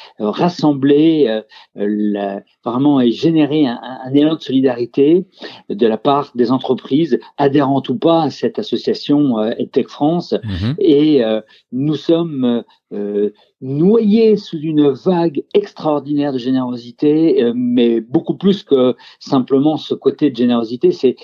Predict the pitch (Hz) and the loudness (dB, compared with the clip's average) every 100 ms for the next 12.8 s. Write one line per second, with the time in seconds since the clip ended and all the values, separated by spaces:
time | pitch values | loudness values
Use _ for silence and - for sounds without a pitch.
0 | - - 147 143 - 233 226 214 151 131 | -18 -2 -2 -2 2 4 4 4 4 4
1 | 135 131 - - - 147 139 190 175 139 | 2 -4 -14 -20 -4 -2 0 2 2 2
2 | 190 196 143 139 139 135 135 _ - 110 | 2 2 2 2 2 0 -2 _ -12 -2
3 | - 135 147 190 123 - 131 120 117 127 | 2 2 2 -2 -10 -14 -4 -2 2 2
4 | 135 120 110 107 107 110 156 147 113 120 | 2 2 0 -4 -8 -6 -6 -4 -2 0
5 | 120 120 113 113 107 110 - 160 156 135 | 0 0 -2 -4 -6 -10 -4 0 2 0
6 | 120 113 104 156 156 156 139 117 110 131 | 0 -4 -2 2 4 4 2 2 0 0
7 | 127 139 139 123 123 120 - 131 123 127 | 2 2 2 0 -2 -4 -2 -4 -2 -6
8 | 127 143 113 120 - 117 - 160 175 - | -4 -6 -6 -12 -12 -14 -6 -4 -4 -6
9 | - - - 123 - 143 143 123 - 196 | -14 -12 -4 -4 0 2 2 0 0 0
10 | 190 175 170 151 160 147 - - - - | 0 0 2 4 2 2 -4 -20 -10 -2
11 | 147 - 139 131 - 123 135 160 185 175 | -2 2 2 0 0 2 4 4 4 2
12 | - - 117 113 131 143 180 156 | -4 -4 -2 2 2 2 2 0